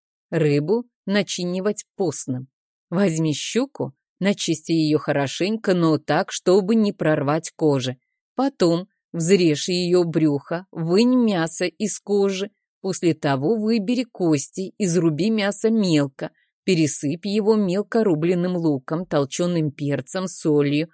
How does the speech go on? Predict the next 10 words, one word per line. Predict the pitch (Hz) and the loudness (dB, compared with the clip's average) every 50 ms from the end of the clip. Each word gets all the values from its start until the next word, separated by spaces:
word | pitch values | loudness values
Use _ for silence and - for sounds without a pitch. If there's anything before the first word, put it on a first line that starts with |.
| _ _ _ _ _ _ | _ _ _ _ _ _
мушкатным | 185 202 214 - - - 220 220 220 208 185 170 160 | 0 0 0 0 -2 -4 -4 -2 0 0 0 2 2
орехом, | 156 147 131 135 127 135 131 - - 165 180 - _ _ _ _ _ _ | 2 2 2 0 -2 -2 -4 -4 -6 -6 -6 -6 _ _ _ _ _ _
размочи | 185 202 247 254 220 240 240 254 247 247 - - - 240 247 | 2 2 4 4 4 4 2 2 0 -2 -4 -6 -4 -4 -4
в | 214 190 160 | -4 -2 -2
воде | 175 175 175 160 147 147 151 156 | 0 0 0 0 -2 -2 -2 0
немного | 165 196 233 220 202 185 180 165 156 147 160 | 0 2 2 2 2 2 0 -2 2 0 0
белого | 147 143 147 180 185 175 156 147 143 135 143 | 0 2 2 2 4 4 4 2 2 0 -2
хлеба, | 135 - 165 147 139 139 135 127 123 147 160 175 | -2 -2 -2 0 2 2 0 0 0 0 -2 -2
выжми | 175 160 156 180 208 196 160 135 151 165 175 - - _ | -4 -2 0 2 2 2 0 0 0 -2 -2 -2 -4 _
оный | - 185 185 185 175 180 185 185 | -2 0 0 0 -2 -2 -4 -6